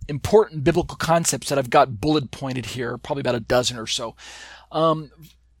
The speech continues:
are described in the Bible and portrayed in the Bible in both temporal slash physical as well as eternal slash spiritual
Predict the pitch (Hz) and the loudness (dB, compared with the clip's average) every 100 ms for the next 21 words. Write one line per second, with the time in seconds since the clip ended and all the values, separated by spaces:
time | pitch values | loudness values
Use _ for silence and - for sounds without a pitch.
0 | - 175 175 175 127 165 - 214 208 208 | 6 8 8 6 2 2 4 8 8 8
1 | 202 170 160 165 156 156 - 147 151 - | 4 4 8 8 6 2 0 -2 -4 -6
2 | 151 - - 247 269 233 175 139 143 143 | -4 0 6 8 8 6 4 6 6 6
3 | 151 160 147 135 147 139 _ _ - - | 2 -2 0 4 4 2 _ _ -2 2
4 | 214 202 185 - 175 151 - - 269 220 | 4 4 4 6 8 8 4 2 0 0
5 | 190 156 151 _ - - - - 160 147 | 0 0 0 _ -20 -20 -10 0 2 8
6 | 196 202 165 151 165 165 160 160 139 - | 10 10 8 2 -2 -2 2 4 4 2
7 | - - - 175 175 - 156 151 139 | -2 -6 -2 2 4 2 2 2 2